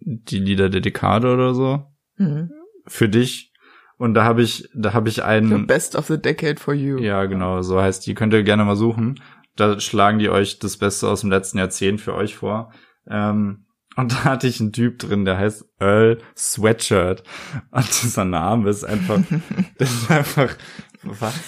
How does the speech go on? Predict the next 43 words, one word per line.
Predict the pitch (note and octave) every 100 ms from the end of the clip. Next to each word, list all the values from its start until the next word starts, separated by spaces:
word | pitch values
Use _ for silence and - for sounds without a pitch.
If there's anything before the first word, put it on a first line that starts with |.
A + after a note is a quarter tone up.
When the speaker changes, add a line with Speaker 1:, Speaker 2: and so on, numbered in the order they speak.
| -
Speaker 2:
Jetzt | - -
wäre | D3+
nur | D#3+
die | D#3+
Frage, | - C#3 E3
ob | D3 E3+
er |
sich | F3
das | F#3+ D3+
ausgesucht | - E3 - A#3+ B3+ -
hat, | C4+ C4 - -
also | E3+
ob | C3+ D#3+
er | C#3+
wirklich | D#3 - -
so | -
heißt | C4 C4 C#4
oder | D#3+ D#3+
ob |
er | D3+
gesagt | D#3 C3+
hat, | D3+ -
hey, | F#3 G#3
ich | F3 -
brauche | E3
einen | D#3+
coolen | F3 E3
Künstlernamen, | - G#3 - E3 C#3 A#2
was | A#3+ -
ist | -
denn | F#3
schmissig? | A3 G#3 D#4+ C#3+ A#2+ - _ - - - A#3+ - _
Earl | G3 E3+ G#3+ A3+
Sweatshirt. | - F#3+ - - - - D#4+ C#4 - -
Speaker 1:
Oder, | A#2+ A2+ -
oder | A#2+ A#2
er | A2 A#2
hat | A#2 A2+
so | A#2
gemacht | A2 A2 A2+ -
wie | A2 G#2 G2
Post | - A2 G#2+ -
Malone, | G#2 F#2+ A2 C#3 D#3